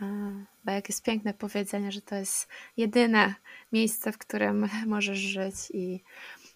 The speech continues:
mm, i korzystajmy z tego, nie? I opiekujmy się sobą, swoimi potrzebami, nie tylko tymi cielesnymi, ale też tymi emocjonalnymi, bo to jest, e,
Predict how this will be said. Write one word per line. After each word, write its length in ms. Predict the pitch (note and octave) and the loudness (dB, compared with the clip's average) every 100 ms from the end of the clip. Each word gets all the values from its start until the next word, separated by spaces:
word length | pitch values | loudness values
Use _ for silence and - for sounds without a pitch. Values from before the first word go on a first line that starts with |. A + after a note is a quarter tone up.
| _ - | _ -4
mm, 920 | G#3 G3 G3 F#3+ F#3+ F#3+ F#3+ F#3+ G3 F#3+ _ _ _ _ _ _ _ _ | -2 0 -2 -2 -2 -2 -2 -2 -4 -8 _ _ _ _ _ _ _ _
i 120 | G#3+ A3 | -2 0
korzystajmy 720 | A#3 A3 - C4+ A3+ F#3 F3 | 2 0 4 6 6 6 -2
z 80 | |
tego, 320 | - F#3 F#3 F#3 | -4 -6 -4 -4
nie? 240 | G3 B3 E4 | 0 0 0
I 180 | A3+ A3+ | 0 0
opiekujmy 480 | A#3+ A3 A3 A3+ A3 | 0 0 4 4 4
się 140 | - | 2
sobą, 320 | - C4+ B3 A3 | 4 4 4 2
swoimi 400 | - G#3 G3 G3 | 0 0 0 0
potrzebami, 680 | G3+ - G3+ G3+ G#3+ G#3 | -2 0 0 4 4 4
nie 120 | G#3+ | 2
tylko 280 | A#3 A3 G3+ | 4 2 2
tymi 240 | - G3 F#3+ | 0 0 2
cielesnymi, 600 | G#3 G3+ - G#3 G3 G3 | 2 0 0 0 0 0
ale 140 | G3 | -2
też 160 | - - | -4 -8
tymi 640 | - G3 G3+ G#3 G#3 A3 | -4 -4 -2 -2 -4 -4
emocjonalnymi, 960 | G#3+ G3+ G3+ A3 G#3+ G3+ G3 F#3+ F3+ F#3 _ _ _ _ _ _ _ - | -2 0 0 0 2 2 0 -2 -4 -8 _ _ _ _ _ _ _ -20
bo 180 | - G3+ | -20 -8
to 80 | F#3+ | -6
jest, 300 | - - - | -6 -10 -8
e, 220 | G#3+ G3 | -6 -6